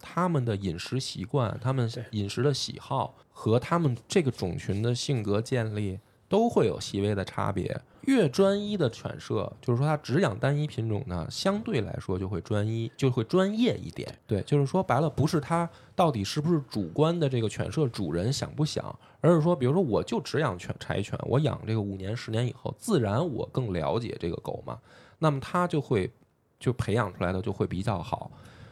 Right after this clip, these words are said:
Speaker 1: 那你想杂着养的，它不是说它这个不想养好，而是说本身就有细微的差别。他们在大，大规模饲养的时候，一定会就是很多细节没办法做到，
Speaker 2: 对，
Speaker 1: 就
Speaker 2: 对。
Speaker 1: 针对性。
Speaker 2: 就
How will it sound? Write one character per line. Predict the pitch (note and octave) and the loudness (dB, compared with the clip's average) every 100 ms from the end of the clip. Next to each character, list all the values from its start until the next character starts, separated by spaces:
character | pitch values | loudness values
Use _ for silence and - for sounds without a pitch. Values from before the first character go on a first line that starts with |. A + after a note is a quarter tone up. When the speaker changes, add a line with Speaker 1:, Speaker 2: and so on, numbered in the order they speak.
| - | -6
Speaker 1:
那 | F#3+ | 2
你 | D#3+ D3+ | 4 4
想 | F3 E2+ F2 | 2 -2 -2
杂 | - F2 D3 | 0 2 2
着 | F#3+ | 2
养 | A2+ B1 F2 | 0 -2 -2
的， | G2+ | -2
它 | |
不 | A#2 D3 | 2 4
是 | D3+ | 4
说 | D3+ D3+ D3+ - | 4 0 -4 -16
它 | - - | -10 -4
这 | B2 A#2+ | 0 0
个 | A2 | -2
不 | - E3 | 0 -2
想 | - - - A#2 | 0 -2 -2 -2
养 | A#2+ G2 | -2 -4
好， | - - - | -6 -6 -2
而 | A2+ C3+ | 2 2
是 | B2+ | 2
说 | C#3 | 0
本 | - F#2+ E2 | 0 -4 -4
身 | - F#3 F#3 C#3+ - - - | -2 -2 -2 -8 -16 -20 -6
就 | D#4+ B2 | 0 0
有 | D2+ - - | 0 -8 -14
细 | - - C3 | -8 -4 0
微 | A#2 A2+ | 2 2
的 | G2 | 0
差 | - G#2 | -2 -4
别。 | G2+ - - - - _ | -2 -6 -10 -16 -20 _
他 | - E3+ | 0 2
们 | D#3 C3 | 2 2
在 | C3 G2+ - - - | 2 0 -2 -16 -4
大， | D3+ C3 G2 - | 0 0 0 -4
大 | - C#3+ | -4 0
规 | B2+ | 2
模 | A#2+ G#2 G#2+ | 2 2 0
饲 | - A2+ | -2 -4
养 | - | -4
的 | - | -6
时 | G2+ - | -6 -4
候， | F#2 | -4
一 | G#2+ | -2
定 | D3 C3 | -2 0
会 | G#2+ G2+ - | 0 -2 -6
就 | - F#2 | -8 -6
是 | |
很 | G2+ F#2 | -4 -4
多 | F#2 | -4
细 | - G#2+ | -4 -4
节 | G2 | -2
没 | F#2 | 0
办 | A2 | 0
法 | A#2+ | 0
做 | F2 - | -2 2
到， | B2+ G#2+ | 4 4
Speaker 2:
对， | |
Speaker 1:
就 | - | -2
Speaker 2:
对。 | - A2 - | -6 -6 0
Speaker 1:
针 | C3+ | 0
对 | C#3 A2 | 2 2
性。 | |
Speaker 2:
就 | D3 | 0